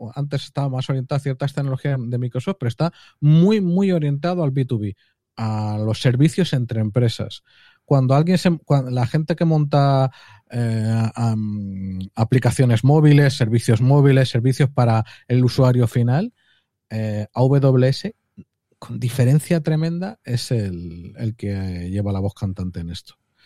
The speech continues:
Y ojo, yo, eh, eh, además se ha dicho una cosa que a mí me, me ha llamado mucho la atención, que es que distintos grupos de presión dentro de las empresas han sido los que han motivado con sus quejas que tomaran las decisión-, las decisiones. Y oye, a mí eso que me suena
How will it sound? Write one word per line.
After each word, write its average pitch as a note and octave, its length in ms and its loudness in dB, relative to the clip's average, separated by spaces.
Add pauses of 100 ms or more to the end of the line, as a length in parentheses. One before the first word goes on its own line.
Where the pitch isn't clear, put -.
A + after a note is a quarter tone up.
(300)
Y C#3+ 140 4
ojo, D#3 300 2 (240)
yo, C#3+ 240 4 (100)
eh, C#3 320 0
eh, - 100 -8
además C#3 340 2
se G#3+ 80 0
ha G#3 60 2
dicho A3+ 260 -2
una E3 160 0
cosa G3 320 -6
que - 120 -10
a - 20 -4
mí C#3+ 120 -2
me, F3+ 200 0
me D3 120 0
ha D#3+ 40 2
llamado D#3 200 0
mucho D#3 200 0
la C3 80 0
atención, B2+ 400 -4
que E3+ 60 -4
es - 80 -8
que E3+ 120 -4
distintos E3+ 520 -2
grupos D3+ 440 0
de B2 120 2
presión C3+ 480 -2
dentro F#3 360 0
de C#3+ 120 2
las B2 200 -2
empresas F3 760 -4 (520)
han E3 200 2
sido F#3 320 2
los F#3+ 180 2
que - 120 -4
han D3+ 100 2
motivado E3 500 0
con D#3 140 -2
sus - 220 -4
quejas F#3 320 -6
que C#3 120 -8
tomaran C#3 320 -4
las C3+ 160 -2
decisión-, G#2+ 500 -8 (720)
las A#2+ 220 0
decisiones. A2 640 -6
Y A#2 120 -4
oye, B2+ 280 -2
a A2 100 -8
mí C3+ 140 -2
eso F3 260 -2
que B2 100 -2
me A2+ 100 -2
suena D#3+ 380 -2